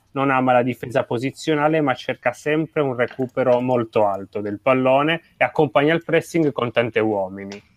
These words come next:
Tanti uomini, le due punte vanno sui difensori centrali, il trequartista che verosimilmente sarà Ramirez, eh, va sul centrocampista che si abbassa, mentre gli interni che sono Prette e Linetti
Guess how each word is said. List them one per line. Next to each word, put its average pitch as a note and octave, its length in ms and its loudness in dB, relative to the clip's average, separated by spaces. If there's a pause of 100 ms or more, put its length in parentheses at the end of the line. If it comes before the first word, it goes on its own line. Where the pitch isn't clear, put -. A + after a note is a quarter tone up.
(140)
Tanti C#3+ 220 0
uomini, A2 360 2
le B2 80 2
due C#3+ 200 4
punte G3 480 4
vanno A#2+ 180 0
sui B2 140 -2
difensori A2+ 520 -2
centrali, D#3 460 0
il C#3+ 140 2
trequartista B2 800 -2
che A#2 160 -2
verosimilmente A#2+ 840 -2
sarà B2 300 2
Ramirez, A#2 680 0 (400)
eh, A#2 300 2
va C3+ 160 4
sul B2 180 -2
centrocampista B2+ 720 -2
che C3+ 140 -4
si - 160 -2
abbassa, E3 640 2
mentre A#2+ 520 -4
gli B2 120 -2
interni A2+ 640 -2
che A2 120 -6
sono G#2+ 400 -6 (140)
Prette A#2 460 -2
e A#2 40 0
Linetti D#3 680 0